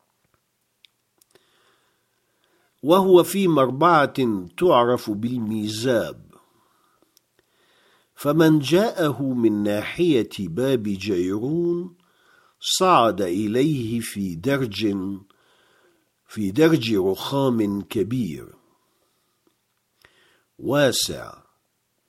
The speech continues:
نحو من ثلاثين درجة. ومن قصده من ناحية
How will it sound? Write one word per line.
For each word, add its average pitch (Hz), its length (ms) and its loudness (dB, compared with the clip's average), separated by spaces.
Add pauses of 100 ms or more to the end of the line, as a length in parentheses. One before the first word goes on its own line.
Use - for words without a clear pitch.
(1000)
نحو 113 640 -2 (360)
من 120 220 -2
ثلاثين 110 920 -2
درجة. 107 540 -6 (3250)
ومن 139 440 0
قصده 131 1120 2 (540)
من 104 340 0
ناحية 104 680 0